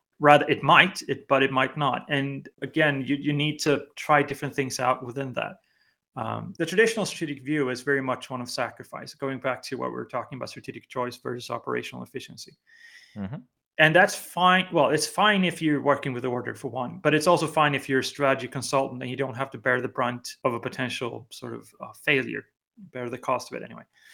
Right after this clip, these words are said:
Speaker 1: It's really easy to say to someone, "Yeah, you need to put all your money on this horse,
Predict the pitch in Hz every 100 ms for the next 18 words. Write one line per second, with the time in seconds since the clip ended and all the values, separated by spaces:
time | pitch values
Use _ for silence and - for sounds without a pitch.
0 | - - _ - 147 180 175 180 170 139
1 | 135 135 123 - 127 120 127 160 147 127
2 | 131 131 - 135 123 127 120 120 120 123
3 | 117 113 - 147 123 -